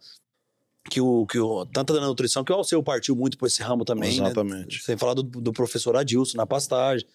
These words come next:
Speaker 1: Então, assim, a faculdade, a gente ainda fala muito que, ah, a faculdade faz o aluno, ou o aluno faz a faculdade. Eu acho que não, mas a Fazu, cara, na nossa época era muita referência, né, Gustavo?
Speaker 2: Era. E aí, essa longura toda de lá do Nordeste goiano, né?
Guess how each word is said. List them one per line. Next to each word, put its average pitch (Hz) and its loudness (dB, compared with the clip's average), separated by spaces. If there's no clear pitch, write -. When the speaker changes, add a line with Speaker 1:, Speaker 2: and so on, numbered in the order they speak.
Speaker 1:
Então, 151 -2
assim, 143 0
a 151 -2
faculdade, 170 2
a 120 0
gente 139 0
ainda 143 2
fala 151 -2
muito 151 0
que, 185 -2
ah, 196 2
a - -2
faculdade 175 -2
faz 180 0
o 185 4
aluno, 139 2
ou 143 2
o 151 4
aluno 147 2
faz 143 0
a 127 -2
faculdade. 120 -2
Eu 120 2
acho 135 0
que 165 -2
não, 151 2
mas 139 2
a 135 0
Fazu, 139 -2
cara, 107 0
na 120 2
nossa 135 0
época 143 0
era 170 2
muita 139 2
referência, 120 -4
né, 120 -6
Gustavo? 110 -2
Speaker 2:
Era. 82 0
E 143 4
aí, 165 4
essa 196 0
longura 170 2
toda 156 2
de 127 2
lá 131 4
do 127 -2
Nordeste 123 4
goiano, 147 2
né? 156 2